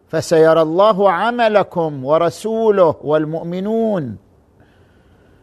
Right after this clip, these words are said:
حققوا العمل الذي يقوم به المجتمع وينهض به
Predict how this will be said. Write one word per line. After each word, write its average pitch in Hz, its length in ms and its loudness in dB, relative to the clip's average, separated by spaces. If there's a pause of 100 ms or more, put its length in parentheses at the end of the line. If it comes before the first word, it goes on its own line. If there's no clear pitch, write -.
(200)
حققوا 240 540 0
العمل 180 760 -2 (880)
الذي 190 760 0 (920)
يقوم 233 720 0
به 175 560 -4 (440)
المجتمع 165 880 -2
وينهض 165 640 0
به 170 380 0